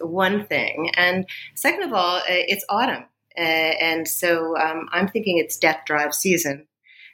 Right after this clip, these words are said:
the perfect timing to do this interview. <coughs> Um, <laughs> in fact, my next few interviews are gonna engage death drive and,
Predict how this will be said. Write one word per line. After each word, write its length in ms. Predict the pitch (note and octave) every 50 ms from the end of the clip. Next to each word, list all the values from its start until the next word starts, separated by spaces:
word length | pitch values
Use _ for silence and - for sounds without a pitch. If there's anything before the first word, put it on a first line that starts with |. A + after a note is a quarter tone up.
| -
the 60 | - E3+
perfect 360 | F3 F#3+ F3+ F3 G3+ G3 -
timing 500 | - F#3 D#3+ D3 D3 C#3+ C#3 C3+ C#3 - - - _ -
to 100 | - D#3+
do 160 | D#3 D3 C#3
this 160 | C#3+ C#3 C#3+
interview. 400 | D#3+ D#3 D3+ E3 C#3+ C#3 B2+ A#2+ - - -
<coughs> 140 | - G#3+ - -
Um, 380 | D3+ D#3 D3 D3 D3 D3 C#3+ C#3+ - - - -
<laughs> 240 | - - - - -
in 140 | B3 - -
fact, 920 | - - - - C#4+ A#3+ - - - C4+ - - - - C4+ D4+ - - - - C#5+ C5 C#4 A3+
my 100 | G#3+ G#3+
next 280 | A3 A3+ B3+ C#4 -
few 120 | - B3 A#3
interviews 380 | A#3+ A#3 A3+ A3+ G#3+ G#3+ G#3
are 40 | F#3+
gonna 200 | F3 F#3 F3 E3+
engage 380 | E3 E3 E3+ F3 E3+ E3+ E3 E3+ - _
death 280 | - E3+ E3 E3 E3 -
drive 400 | - F#3 F3+ F3 F3 F3 F3 E3+
and, 420 | D#3+ D3+ D3+ D3 D3 D3 D3 D#3